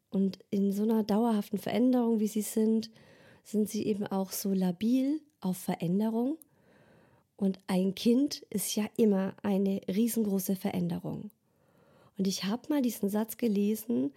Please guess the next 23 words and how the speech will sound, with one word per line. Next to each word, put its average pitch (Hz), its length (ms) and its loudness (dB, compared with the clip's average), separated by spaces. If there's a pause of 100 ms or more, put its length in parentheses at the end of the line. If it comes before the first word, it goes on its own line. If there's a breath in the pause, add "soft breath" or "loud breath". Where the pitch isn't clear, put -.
(340 loud breath)
mit 208 220 0
jedem 254 400 0
Kind, 247 560 0 (460 soft breath)
das 196 360 0
eine 180 300 2
Frau 180 460 0
bekommt, 254 580 -2
also - 160 -10
es - 160 -12
war 180 80 0
jetzt 170 160 -6
wirklich, 185 480 -4
ging's 185 240 -2
um 175 160 -2
die 170 100 -2
Mutter, 196 520 0 (960 loud breath)
verliert 214 640 2
sie 269 580 2
im 185 160 2
Schnitt - 480 -2 (140)
eine 202 400 2 (100)
enge 185 380 0
Freundin. 165 680 -2